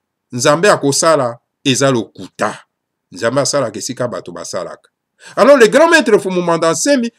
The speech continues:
a lancé message epai ya diaspora congolaise, oyo baza kotravaye mpo na libération ya mboka. Alobi, Nzambe asalaka esika bato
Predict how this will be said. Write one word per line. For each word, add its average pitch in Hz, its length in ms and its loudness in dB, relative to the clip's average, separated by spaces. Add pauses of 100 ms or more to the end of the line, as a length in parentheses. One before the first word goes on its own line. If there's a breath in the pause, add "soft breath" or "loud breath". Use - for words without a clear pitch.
(180)
a 147 120 0
lancé 151 320 0
message 143 400 -2
epai 135 240 0
ya 107 80 0
diaspora 107 560 -4
congolaise, 101 640 -6 (300)
oyo 135 300 2
baza 107 340 -4
kotravaye 110 840 -4 (160 soft breath)
mpo 123 140 -4
na 107 100 -6
libération 90 560 -10
ya 87 80 -12
mboka. 85 380 -14 (400)
Alobi, 143 420 -2 (200 soft breath)
Nzambe 131 360 -2
asalaka 139 420 -4
esika 131 360 -6
bato 101 540 -12